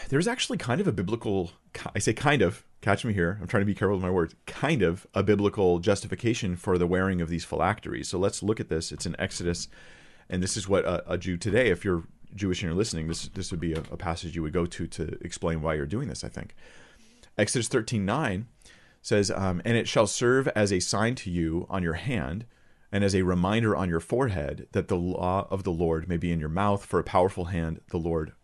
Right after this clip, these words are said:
brought you, with a powerful hand, the Lord brought you out of Egypt." So it's the law of God that's gonna serve as a sign on your hand, as a reminder on your forehead. So these, these sign and reminder on the forehead, this is later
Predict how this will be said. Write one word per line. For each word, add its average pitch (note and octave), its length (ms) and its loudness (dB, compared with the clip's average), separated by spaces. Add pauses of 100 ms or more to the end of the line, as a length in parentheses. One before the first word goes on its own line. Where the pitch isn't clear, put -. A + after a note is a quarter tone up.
(120)
brought D#2+ 180 -2
you, D#2+ 140 -4 (100)
with B2+ 160 6
a - 40 2
powerful C#2+ 320 0
hand, E2+ 140 -2
the F2 40 2
Lord F#2 120 4
brought F#2 200 4
you G2 80 2
out D#2+ 80 2
of D#2+ 60 -4
Egypt." G#2 260 -2 (400)
So A#2+ 260 6
it's A#2+ 220 2
the A#2 120 4
law A2+ 260 8
of G2 100 0
God G#2+ 480 0
that's - 160 0
gonna G2 160 0
serve G2 300 2
as F2 240 -2
a D#2 60 -6
sign E2+ 580 0 (160)
on F#2 120 0
your E2+ 120 2
hand, G2 420 -4 (640)
as G2+ 140 2
a F#2+ 60 4
reminder F2+ 580 2
on F2+ 120 -2
your E2 120 0
forehead. D3 560 0 (260)
So A2+ 240 6
these, A2 320 -2
these G#2+ 260 -4
sign G#2 600 0 (180)
and F2+ 200 -4
reminder G2 340 2
on F2 80 0
the E2+ 60 -2
forehead, A#2 340 0
this C#3 180 4
is G#2+ 300 -4 (480)
later A2 540 6